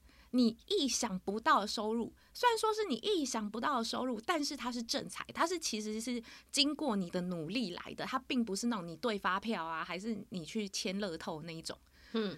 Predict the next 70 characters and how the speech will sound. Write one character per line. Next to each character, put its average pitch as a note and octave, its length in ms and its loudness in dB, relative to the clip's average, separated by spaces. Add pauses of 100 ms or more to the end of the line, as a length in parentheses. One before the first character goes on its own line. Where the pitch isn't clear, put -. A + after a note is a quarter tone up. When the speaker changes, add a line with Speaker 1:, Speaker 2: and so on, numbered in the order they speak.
(160)
Speaker 1:
然 B3 100 -2
后 F#4+ 180 0
心 F4+ 220 0
里 - 20 -4
就 E4 100 -4
想 B3 200 -2
说 C#4+ 280 -2 (260)
：“什 B3+ 200 4
么？ A3+ 340 2 (380)
我 A3+ 80 -2
会 D#4 120 2
变 E4 220 0
瘦、 C#4+ 260 0 (100)
变 F4 160 6
美， F#3+ 260 4 (120)
意 C#4+ 160 4
想 G#3+ 240 0
不 A3+ 80 -4
到 D4+ 140 6
的 C4+ 60 0
收 C#4 200 0
入， A#3 240 -2
怎 A#3 140 -2
么 G#3+ 140 2
看 D4 220 2
都 C#4+ 100 2
只 C4 120 -2
有 B3+ 100 0
写 F#3 320 -2
书 A3+ 360 0
了 F3+ 120 -2
吧？ - 200 -2
因 A3+ 120 2
为 B3 60 2
是 B3+ 120 -2
不 C4 80 -6
是 B3+ 120 -6
因 B3 160 0
为 B3 100 0
书 A#3 300 -2
又 A3+ 120 -2
卖 A3+ 240 -2
了 F3+ 80 -6
一 A3 140 -6
波， G3+ 380 -2
还 F3 160 -4
是 F#3+ 40 -4
怎 E3+ 160 -12
么 D#3 120 -14
样？” G3 320 -6 (1300)
啊， A3 100 -6 (300)
在 B3 180 0
我 A3+ 60 2
满 F3+ 180 -2
心 A#3+ 240 0
期 F#3 220 -4
待 G3 140 -2
的 F3 60 -6
时 F3 60 -10
候， G3 100 -4
你 E3 120 -6
帮 G3 240 -4
我 F3 100 -6
找 - 200 -8
了 C#3 120 -6
直 D3 300 -6
播 E3+ 260 -4
的 E3+ 80 -6
工 D3 300 -4
作， D3 260 -2